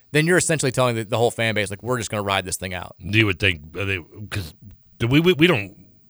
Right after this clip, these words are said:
Speaker 2: they still, they still do leave out the bottom two conference, the teams in the conference tournament, don't they? Or does everybody get in now? I forget.
Speaker 1: They've never left out the bottom two teams.
Speaker 2: I thought they left a team out one year. Maybe, I think it's Big East days, maybe.
Speaker 1: Big East, yeah, until, like, two thousand seven.
Speaker 2: Okay. Well, that's about when I stopped paying.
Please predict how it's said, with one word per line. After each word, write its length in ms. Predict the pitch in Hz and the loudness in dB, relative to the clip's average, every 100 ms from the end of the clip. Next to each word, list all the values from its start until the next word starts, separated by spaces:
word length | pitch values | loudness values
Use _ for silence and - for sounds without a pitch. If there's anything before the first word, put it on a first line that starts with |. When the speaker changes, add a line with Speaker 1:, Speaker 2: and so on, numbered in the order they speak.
| 87 | 0
Speaker 2:
they 140 | 131 | 2
still, 240 | 135 - 135 | 2 0 0
they 120 | 135 | 0
still 280 | - 135 107 | 2 0 0
do 200 | 82 107 | -4 -4
leave 220 | 107 98 | -2 0
out 140 | 90 | 0
the 60 | - | -2
bottom 240 | 82 85 | -4 -4
two 160 | 76 85 | -4 -10
conference, 480 | - 85 71 71 - - | -8 -8 -8 -14 -18 -18
the 80 | 82 | -16
teams 320 | - 95 78 | -6 -6 -6
in 60 | |
the 80 | 73 | -10
conference 260 | - 78 - | -10 -10 -8
tournament, 260 | 80 67 | -10 -8
don't 160 | 67 73 | -10 -8
they? 160 | 82 82 | -6 -6
Or 120 | 69 | -8
does 460 | 71 - - 87 87 | -14 -20 -20 -8 -6
everybody 220 | 78 73 | -4 -6
get 120 | 71 | -8
in 100 | 67 | -12
now? 180 | 67 65 | -14 -16
I 40 | |
forget. 400 | 69 65 67 65 - _ _ _ _ _ - | -16 -16 -16 -16 -20 _ _ _ _ _ -8
Speaker 1:
They've 160 | 110 | -8
never 240 | 98 98 87 | -4 -6 -8
left 180 | 92 92 | -12 -14
out 100 | 82 | -14
the 60 | |
bottom 220 | - - 101 | -14 -14 -14
two 100 | 104 | -12
teams. 140 | - | -2
Speaker 2:
I 40 | |
thought 100 | 165 | 0
they 80 | 165 | 2
left 200 | 143 143 | 0 -2
a 40 | - | -4
team 200 | 110 113 | -6 -4
out 140 | 110 | -4
one 140 | 76 76 | -6 -8
year. 80 | 80 | -2
Maybe, 200 | 113 117 | 0 2
I 40 | |
think 160 | 104 92 | 0 -2
it's 80 | 73 | -4
Big 220 | 90 76 | -8 -8
East 200 | 78 - | -10 -10
days, 220 | 69 69 | -14 -14
maybe. 320 | - 67 67 71 _ _ _ 110 | -14 -16 -16 -20 _ _ _ -6
Speaker 1:
Big 200 | 104 156 | 2 2
East, 220 | 151 127 | 2 0
yeah, 280 | 123 110 92 | 0 2 2
until, 280 | 92 92 101 | -2 -4 -6
like, 160 | 87 80 | -6 -6
two 80 | 98 | -6
thousand 260 | 87 82 73 _ - | -6 -8 -16 _ -10
seven. 400 | 90 78 92 73 | -6 -4 -4 -6
Speaker 2:
Okay. 120 | 71 - | -12 -14
Well, 200 | 90 80 | -14 -10
that's 160 | 80 80 | -10 -10
about 180 | - 76 | -8 -6
when 80 | 78 | -6
I 60 | |
stopped 300 | 62 73 71 | -8 -12 -12
paying. 280 | 78 76 82 | -14 -16 -16